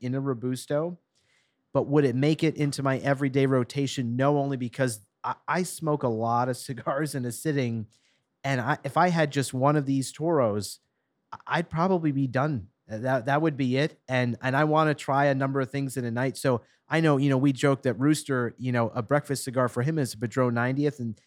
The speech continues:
he could probably light this up for breakfast. But for me, who smokes in quantity, um, it, it, it wouldn't make it into my everyday rotation, but every now and then I absolutely would smoke this again. So it's a strong eight.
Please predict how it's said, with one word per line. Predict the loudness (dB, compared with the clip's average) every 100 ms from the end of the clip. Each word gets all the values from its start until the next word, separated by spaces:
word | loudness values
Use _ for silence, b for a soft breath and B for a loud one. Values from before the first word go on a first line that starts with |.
| _
he | -4
could | -2
probably | 2 2 2
light | 2 0
this | -2 -2
up | -4
for | -4 -2
breakfast. | -2 -2 -6 -8 -14 _ _ _ _
But | -4
for | -2 -2
me, | 0 2 4 2 0 -6 -12
who | -10
smokes | -4 -2 -2 -6 -10
in | -6 -6
quantity, | 0 2 2 2 0 0 -4 _ _ _ _ _ -2
um, | 0 0 -2 -10 -10
it, | -8 -4
it, | -4 -2
it |
wouldn't | -2 2 2 2 -2
make | -2 -2
it | -2
into | -2 -4 -4
my | -4 -4 -2
everyday | -4 -2 -2 -2 -2
rotation, | -2 -2 -6 -6 -6
but | -6 -2
every | -2 0 -2
now | 0 0 0
and | 0
then | 0 -2 -4
I | -6 -4
absolutely | -4 -6 -8 -6 -6
would | -4 -6
smoke | -4 -4 -4
this | -6 -8
again. | -4 -2 -2
So | -4 -6
it's | -6 -8
a |
strong | -10 0 0 0
eight. | -4 -10